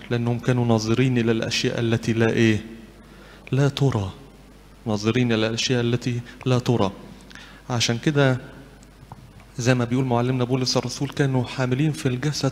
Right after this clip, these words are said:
كل حين إماتة الرب يسوع"، عشان تظهر حياة يسوع. فظهرت حياة يسوع في كل واحد فيهم، وفاحت ريحة طيبة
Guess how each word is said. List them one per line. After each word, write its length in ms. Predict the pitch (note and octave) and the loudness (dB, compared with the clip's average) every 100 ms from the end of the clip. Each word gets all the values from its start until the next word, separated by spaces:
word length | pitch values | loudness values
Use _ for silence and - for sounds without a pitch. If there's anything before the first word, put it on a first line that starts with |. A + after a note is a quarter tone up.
| - | -2
كل 280 | D3+ C#3 C3+ | -2 0 -2
حين 400 | - D#3+ D#3+ D3 - - - - - - | 0 0 0 -4 -10 -20 -20 -20 -8 -2
إماتة 480 | B2 C3 C#3 C3 - | 0 4 4 2 2
الرب 360 | A2+ B2 A#2 A#2 | 0 0 0 2
يسوع"، 600 | A2+ A2+ A#2 G2+ G2+ G#2 - A2 | 2 2 0 0 -2 -4 -8 -8
عشان 320 | A2 A#2+ A2 | -2 -2 0
تظهر 360 | C#3+ B2 A#2 A2+ | 0 2 2 0
حياة 320 | - A#2 A#2 A#2+ | -2 0 0 -2
يسوع. 500 | G#2 - G#2 F#2+ G#2 - - - - A2+ | -4 -2 -2 -2 -4 -12 -20 -20 -8 -4
فظهرت 560 | A2 D#3 C3+ C3 A#2+ | 0 2 2 2 0
حياة 340 | - A#2+ C3+ C3 | -4 0 0 0
يسوع 480 | A#2+ A2+ C3 B2+ A#2+ | -2 0 2 4 2
في 180 | A2 - | -2 -6
كل 240 | - C3+ | -4 2
واحد 340 | B2 B2 B2 - | 2 2 -4 -2
فيهم، 420 | C#3 B2+ B2+ B2 - - - - | 0 2 2 0 -6 -18 -8 -2
وفاحت 600 | A2+ - C#3 B2 - B2+ - - - - | 0 2 2 2 0 -2 -2 -18 -18 -6
ريحة 460 | C3 B2 - A#2+ A#2 - - - | -2 -2 -2 -2 -2 -6 -18 -4
طيبة 600 | A#2+ B2 C3 B2+ B2+ | -2 2 2 4 4